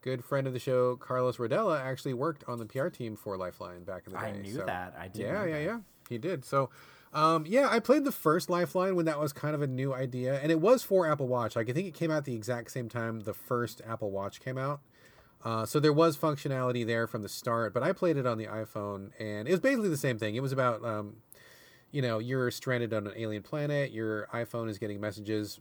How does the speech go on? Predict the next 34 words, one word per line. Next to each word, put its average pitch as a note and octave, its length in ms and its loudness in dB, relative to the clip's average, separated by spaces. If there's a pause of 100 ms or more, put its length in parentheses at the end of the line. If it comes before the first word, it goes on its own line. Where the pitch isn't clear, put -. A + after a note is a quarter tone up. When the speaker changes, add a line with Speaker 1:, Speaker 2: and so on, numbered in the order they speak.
(120)
Speaker 1:
through G2 300 -8
the G2 180 -4
magic G2+ 380 -6
of, F2+ 340 -6
out G#2 80 -4
of F2+ 80 -6
video G#2 200 -4
games G2 260 -6
or F#2+ 60 -8
something, F#2+ 360 -8
and F#2+ 120 -10
so, G2+ 300 -2 (280)
you D3+ 100 -2
know, A#2 220 0 (200)
Speaker 2:
<laughs> - 200 -20
Speaker 1:
they D#3 100 6
would D3+ 140 4
send D3 240 0
you C3+ 100 0
the C3 60 -2
messages, A2 540 -2
you'd A#2+ 100 0
have A#2 100 2
to A#2+ 60 -4
respond G#2 340 -4
back F#2+ 220 -4
to - 60 -18
them, G2+ 140 -6
and F#2 80 -10
so G2 140 -6
forth F#2+ 200 -8
and F#2 120 -12
so F#2 140 -10
on. F2+ 160 -10